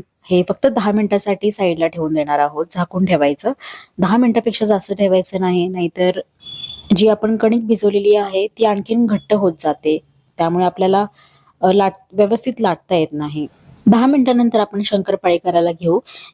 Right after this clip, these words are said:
यामधील एक छोटासा गोळा मी बाजूला काढून घेतलेला आहे, बाकीचा जो गोळा आहे तो आपण झाकून ठेवणार आहोत. हा गोळा मी आणखीन एक मिनिटभर मळून घेतेय आणि नंतर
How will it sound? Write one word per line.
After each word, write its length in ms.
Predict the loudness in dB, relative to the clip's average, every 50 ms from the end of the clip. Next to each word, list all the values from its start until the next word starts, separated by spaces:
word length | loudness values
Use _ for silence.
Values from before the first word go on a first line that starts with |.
| _
यामधील 440 | -2 0 0 2 0 0 0 0 0
एक 120 | 0 0 -2 _
छोटासा 420 | -2 -2 0 0 -2 0 0 0
गोळा 240 | 0 2 2 2 2
मी 300 | 2 2 2 2 2 2
बाजूला 380 | 0 0 -2 -4 -4 -4 -4 0
काढून 260 | 0 0 -2 -2 -4
घेतलेला 380 | -8 -8 -6 -6 -4 -2 0
आहे, 280 | 0 0 0 -2 -4 -6 -6 -4
बाकीचा 400 | -4 -4 -4 -4 -4 -2 -2 -2
जो 180 | 0 0 0 0 0
गोळा 200 | 2 2 2 4
आहे 260 | 2 2 0 -2 -4
तो 140 | -4 0 0
आपण 260 | 0 0 -2 _ -8 -4 -4 -2
झाकून 320 | -2 -2 0 2 0 0
ठेवणार 280 | 2 0 0 0 0 -2
आहोत. 260 | -2 -2 -2 -2 -4 -4 _ -14 -18 -18 -18 -20 -20 _ _ _ _ _ -20 -20 _ _ _ _ _ -2
हा 100 | 0 0 2
गोळा 180 | 4 4 4 4
मी 140 | 2 2 2
आणखीन 380 | 2 2 0 0 2 2 2 2 2
एक 120 | 0 -2 -2
मिनिटभर 500 | -2 -2 -2 -2 -2 -2 -2 -4 -4 -2
मळून 340 | -2 0 0 2 2 2 2
घेतेय 440 | 0 0 -2 -2 0 2 4 4 2 0 -4 -12 -16 -16 -16 -16 -6 -2
आणि 400 | 0 2 2 2 2 2 2 4
नंतर 440 | 4 2 2 2 2 2 2 0